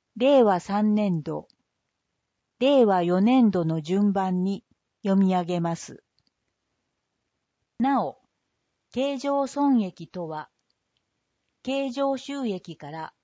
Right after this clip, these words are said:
経常費用を引いたものです。医業収支比率とは、医業活動における経営状況を判断する指標で、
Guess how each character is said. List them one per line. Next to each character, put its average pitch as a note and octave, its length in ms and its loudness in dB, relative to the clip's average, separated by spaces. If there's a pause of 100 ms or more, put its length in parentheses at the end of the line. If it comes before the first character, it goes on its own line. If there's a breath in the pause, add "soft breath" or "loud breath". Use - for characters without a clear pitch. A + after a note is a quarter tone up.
(560)
経 B3+ 220 -2
常 B3+ 240 2
費 A#3+ 220 -6
用 G3+ 120 -4
を D3 280 -8
引 A3 240 -10
い A3 80 -6
た G#3+ 120 -4
も G3 160 -2
の G3 140 -4
で C#3+ 120 -10
す。 C3 280 -20 (840)
医 A3 140 -4
業 C4 320 0
収 B3+ 320 -8
支 B3+ 180 -10
比 C4 200 -8
率 A#3 320 -8
と F#3 180 -8
は、 C#3+ 220 -10 (960)
医 G3 140 -8
業 C4+ 260 0
活 C4+ 300 -12
動 G3+ 220 -2
に F3 120 -2
お E3 100 -6
け E3 200 -10
る C#3+ 200 -12 (300)
経 C4 440 0
営 A#3+ 40 -8
状 C4 240 -2
況 F#3+ 240 -8
を D#3+ 240 -8
判 G#3+ 320 0
断 E3+ 240 -4
す - 140 -18
る D3 80 -14
指 D3+ 240 -14
標 E3+ 280 -6
で、 D#3 280 -12